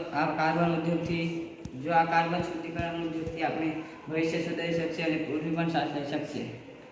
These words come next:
અને કાર્બન શુદ્ધિકરણ આપણે બીજી અન્ય રીતે પણ કરી શકાય, જેનો ઉપયોગ ઈંધણ, ખાતર અથવા બાંધકામ સામગ્રી કરવામાં આવે છે. પ્રોજેક્ટના ફાયદા છે, હવામાં કાર્બનનું પ્રમાણ ઘટશે, ગ્લોબલ વોર્મિંગ ઓછું થાય છે, લોકોનું સ્વાસ્થ્ય સુધરશે,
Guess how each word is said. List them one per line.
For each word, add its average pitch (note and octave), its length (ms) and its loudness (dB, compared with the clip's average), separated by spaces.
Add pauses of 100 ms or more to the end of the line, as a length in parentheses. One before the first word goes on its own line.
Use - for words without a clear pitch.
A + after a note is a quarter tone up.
(160)
અને D#3+ 180 2
કાર્બન E3 320 6
શુદ્ધિકરણ E3+ 360 2
આપણે E3 220 4
બીજી E3 240 4
અન્ય E3+ 180 6
રીતે E3 180 2
પણ E3 260 2
કરી D3 160 2
શકાય, D3 340 -2
જેનો D#3+ 320 4
ઉપયોગ D#3+ 920 0
ઈંધણ, D3+ 260 2
ખાતર D#3+ 380 6
અથવા D3+ 220 4
બાંધકામ D#3 400 2
સામગ્રી D#3 360 2
કરવામાં D3 500 2
આવે C#3 140 -2
છે. D#3 280 0
પ્રોજેક્ટના D#3 480 4
ફાયદા D3 380 4
છે, C#3+ 200 2
હવામાં D#3 420 8
કાર્બનનું D3+ 420 4
પ્રમાણ D3+ 280 2
ઘટશે, C#3+ 500 0
ગ્લોબલ C#3+ 320 4
વોર્મિંગ D3 420 4
ઓછું C3+ 260 2
થાય D3+ 140 4
છે, D#3 340 2
લોકોનું C#3+ 400 2
સ્વાસ્થ્ય C#3 380 0
સુધરશે, D3+ 640 4